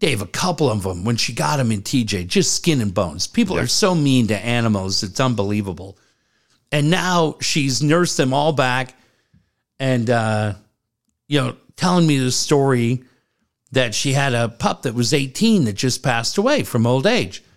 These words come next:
Speaker 1: But she said that was the one when we first were working from home. She said Catherine Garcia throws to me,
Speaker 2: Yeah.
Speaker 1: says, "Hey, here's Dagmar with the weather."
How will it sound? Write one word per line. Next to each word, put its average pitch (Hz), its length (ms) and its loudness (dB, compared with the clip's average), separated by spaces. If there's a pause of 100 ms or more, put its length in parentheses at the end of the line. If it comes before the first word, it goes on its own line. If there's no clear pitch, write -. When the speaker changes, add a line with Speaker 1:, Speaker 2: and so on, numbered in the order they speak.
(400)
Speaker 1:
But 156 120 -2
she 175 140 0
said 165 320 0
that 160 280 -2
was 190 280 4
the 170 100 4
one 156 600 2 (460)
when 135 220 2
we 131 140 2
first - 720 0 (160)
were 143 340 4
working 175 460 2
from 131 240 2
home. 139 500 2 (1600)
She - 160 -4
said - 200 2
Catherine 190 420 0
Garcia 165 540 2
throws 208 640 0
to 143 120 2
me, 95 360 0 (280)
Speaker 2:
Yeah. 87 160 0
Speaker 1:
says, 143 220 2
"Hey, 180 220 2
here's 135 380 2
Dagmar 143 580 0
with 117 180 0
the 110 80 2
weather." 113 540 0